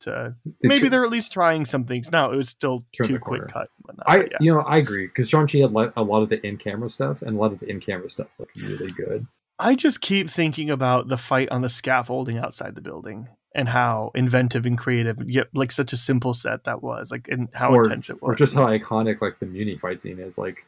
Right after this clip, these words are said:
Speaker 2: that Muni fight scene's amazing.
Speaker 1: Yeah, yeah. Oh, and even the, like, the bus in the beginning, like, everything was, uh, and then the,
Speaker 2: Yeah, the
Speaker 1: and then Kill
Speaker 2: Muni
Speaker 1: Bill,
Speaker 2: in the bus.
Speaker 1: Kill Bill Volume One and Two was the other ones that I just wanted to, yeah, 'cause, yeah. Um,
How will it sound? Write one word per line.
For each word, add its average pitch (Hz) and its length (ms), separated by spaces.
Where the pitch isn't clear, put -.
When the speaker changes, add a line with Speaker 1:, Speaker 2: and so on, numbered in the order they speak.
Speaker 2:
that 120 100
Muni 117 220
fight 101 260
scene's 92 220
amazing. 92 500
Speaker 1:
Yeah, - 460
yeah. - 160
Oh, 165 120
and 170 100
even 185 180
the, 151 80
like, 131 220
the 123 100
bus 127 340
in 127 100
the 117 60
beginning, 117 380
like, - 180
everything 131 280
was, - 200
uh, 165 280
and 190 100
then 190 120
the, 170 180
Speaker 2:
Yeah, 151 240
the - 80
Speaker 1:
and 175 100
then 175 60
Kill - 180
Speaker 2:
Muni 123 140
Speaker 1:
Bill, 120 80
Speaker 2:
in 110 80
the 110 60
bus. 98 160
Speaker 1:
Kill 185 120
Bill 147 220
Volume 135 380
One 135 180
and 127 120
Two 120 440
was 127 240
the - 280
other 131 120
ones 127 200
that 131 100
I 135 40
just 120 180
wanted 127 160
to, 123 120
yeah, 175 120
'cause, 196 180
yeah. 156 160
Um, 123 460